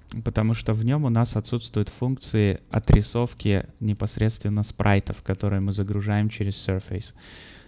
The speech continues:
Поэтому я предлагаю вернуться к нему.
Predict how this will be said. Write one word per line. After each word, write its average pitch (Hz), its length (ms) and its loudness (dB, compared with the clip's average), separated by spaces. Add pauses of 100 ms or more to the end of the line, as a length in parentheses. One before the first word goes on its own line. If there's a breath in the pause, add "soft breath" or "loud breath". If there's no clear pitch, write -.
(180)
Поэтому 131 540 2
я 113 220 2
предлагаю 113 760 2
вернуться 107 640 0
к - 140 -10
нему. 101 580 -2